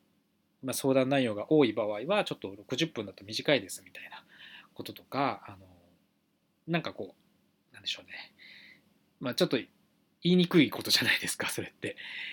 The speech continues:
言いにくいんだけど言わなきゃいけないことなんですよね。で、この時に私がアドバイスしたのがね、こんな言い方で伝えてみたらどうですかっていう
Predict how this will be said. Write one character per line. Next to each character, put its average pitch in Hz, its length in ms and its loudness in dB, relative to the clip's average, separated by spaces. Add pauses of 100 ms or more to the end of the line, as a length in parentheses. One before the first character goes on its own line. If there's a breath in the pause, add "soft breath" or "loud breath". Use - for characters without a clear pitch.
(160 loud breath)
言 185 100 4
い 208 40 4
に 214 80 2
く 247 100 6
い 233 40 10
ん - 20 10
だ 175 80 10
け 147 80 8
ど - 20 2
言 117 80 6
わ 123 80 4
な 120 80 0
き - 60 2
ゃ - 20 0
い 104 40 -4
け 104 100 -6
な 98 80 -12
い - 100 -16
こ - 100 -18
と - 100 -16
な - 60 -20
ん - 40 -20
で - 40 -14
す - 80 -12
よ 107 60 -10
ね。 165 140 -4 (100)
で、 165 60 0
こ 202 100 -2
の 220 100 0
時 262 220 0
に 147 200 4
私 127 460 -2
が 135 120 6
ア 139 40 6
ド 131 60 0
バ 101 140 -6
イ 98 40 -18
ス - 120 -8
し - 80 -4
た 92 100 -8
の - 80 -16
が - 100 -20
ね、 127 120 -6
こ 165 160 0
ん 170 80 2
な 170 240 4
言 165 100 0
い - 20 -4
方 165 220 4
で 151 280 4 (600 loud breath)
伝 143 120 6
え - 20 -4
て 147 100 4
み 143 80 2
た 135 100 2
ら 104 120 -2
ど 123 100 2
う 113 60 0
で 101 100 -6
す - 100 -6
か - 120 6
っ 240 100 -2
て - 100 0
い 98 220 0
う 87 60 -14